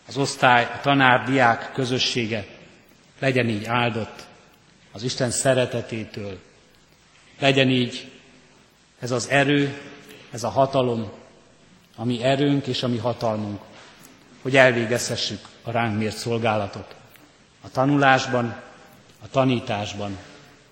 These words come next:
az abban, ahogy mindannyian egyként követjük Istent. Kedves diákok, sokatoknak már sokadik iskola kezdés ez, tanév kezdés az életében.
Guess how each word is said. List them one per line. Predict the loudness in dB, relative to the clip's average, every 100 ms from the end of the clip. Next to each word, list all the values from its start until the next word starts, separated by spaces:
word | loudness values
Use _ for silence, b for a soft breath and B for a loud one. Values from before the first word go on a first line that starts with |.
| _ _ _ _ _
az | -10 -8 -6 -10 -14 -20 _ _
abban, | 0 2 4 2 2 -4 -16 -20 -20 -14
ahogy | -6 -2
mindannyian | 2 2 4 2 0 -2
egyként | -4 -4 -6 -8 -8
követjük | -6 -4 -6 -8 -12
Istent. | -10 -10 -12 -12 -18 -20 -20 -20 -20 _ _ _ _ -20 -16
Kedves | -6 -2 0
diákok, | 2 6 6 4 -4 -8 -16 -20 -20 -20 -20 -20 _ _ _ _ -10
sokatoknak | -2 4 4 2 -6 -2 -2
már | 4 4 4 0 -12 -8
sokadik | -4 0 0 0
iskola | -2 -2 2 2
kezdés | 4 0 0 -2 -2 -2
ez, | -2 -4 -12 -16 -14
tanév | -2 0 0 -2
kezdés | -2 -2 -2 -4 -2
az | -4 -6
életében. | -4 -4 -4 -6 -8 -8 -10